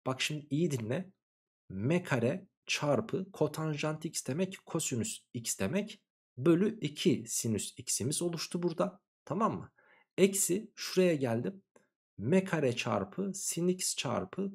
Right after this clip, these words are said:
cos x bölü ikimiz var burada. O halde ben şurayı sin kare yapayım. Şurayı da sin x yapayım ki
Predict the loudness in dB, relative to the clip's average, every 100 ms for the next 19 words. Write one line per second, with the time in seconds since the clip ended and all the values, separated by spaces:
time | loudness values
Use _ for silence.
0 | -4 -2 -2 -2 -2 -4 0 4 6 4
1 | -2 -6 -4 0 2 2 0 -4 -4 0
2 | 0 0 -4 -4 -2 -4 -6 -20 _ _
3 | _ _ _ _ -4 0 2 4 4 2
4 | 0 2 2 2 2 2 2 4 6 4
5 | 2 -2 0 0 2 2 0 0 0 0
6 | -2 0 -2 -4